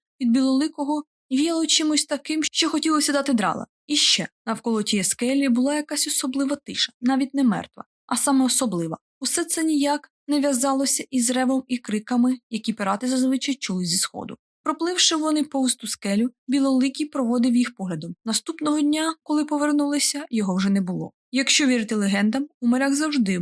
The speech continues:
було повно різних дивовижних істот», зауважив Шаул. «Рульф і його пірати клянуться, що легенди тут ні до чого. Білоликий був, ну, немов його створили». «А як вони це зрозуміли?» запитав Едіон.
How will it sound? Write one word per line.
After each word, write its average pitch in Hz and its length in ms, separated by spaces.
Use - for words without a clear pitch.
було 247 300
повно 262 360
різних 240 440
дивовижних 214 600
істот», - 280
зауважив 190 500
Шаул. 170 380
«Рульф 294 420
і 262 140
його 262 220
пірати 269 540
клянуться, 262 600
що - 200
легенди 240 360
тут 240 200
ні 233 100
до 233 120
чого. - 300
Білоликий 254 680
був, 254 360
ну, 285 260
немов 277 380
його 262 160
створили». 185 500
«А 311 80
як 247 280
вони 196 160
це 190 100
зрозуміли?» 190 580
запитав 220 520
Едіон. 180 400